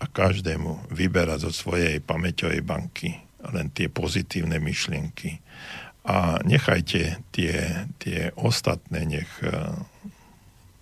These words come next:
zájde, napadne na nich prach, nech vyblednú. No a potom, e, a to som o tom nesmierne presvedčený a určite som presvedčený, rýchle na-, narastie vaša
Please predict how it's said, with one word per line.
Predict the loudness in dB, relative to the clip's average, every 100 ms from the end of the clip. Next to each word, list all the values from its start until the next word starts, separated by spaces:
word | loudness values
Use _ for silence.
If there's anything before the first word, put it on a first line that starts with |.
| -20 -10 -4
zájde, | 2 4 4 4
napadne | 2 2 2 2 2
na | 2 0
nich | -2 -6 -6
prach, | 0 0 0 -2
nech | -4 -4 -10 -18 -20 -20 -20 -6 -4
vyblednú. | 0 0 0 -2 -4 -8 -14 -16 -2
No | 4
a | 6
potom, | 6 4 6 8 8 8
e, | 6 4 -2 -14 -14 -14 -14 -16 -20 -20 -20 -20 -20 -20 -20 -2
a | -2
to | 2 0
som | 2 2
o | 2
tom | 2 2 2 0 -2
nesmierne | 0 2 4 2 0
presvedčený | -2 -2 0 2 2 2 2 2
a | 2
určite | 2 2 0 0 0
som | 0 0
presvedčený, | -2 -2 -2 0 2 2 2 2 0
rýchle | 2 0 0 0 0 0 -2 -4
na-, | -2 0 0 -2 -2
narastie | 0 2 0 -4 -2 0
vaša | 2 2 2 2 -2